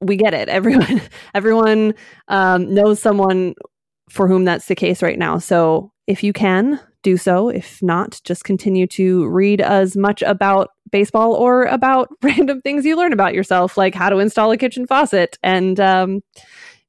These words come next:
we'll, we'll do what we can on this end to, uh,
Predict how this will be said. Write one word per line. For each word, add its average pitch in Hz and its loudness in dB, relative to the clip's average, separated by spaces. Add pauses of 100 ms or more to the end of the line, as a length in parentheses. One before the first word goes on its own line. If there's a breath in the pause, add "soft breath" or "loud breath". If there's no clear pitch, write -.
(100)
we'll, 208 4
we'll 202 2
do 214 2
what 196 2
we 196 0
can 180 0
on 180 0
this 175 -2
end 160 -4 (120)
to, 156 -2
uh, 156 -2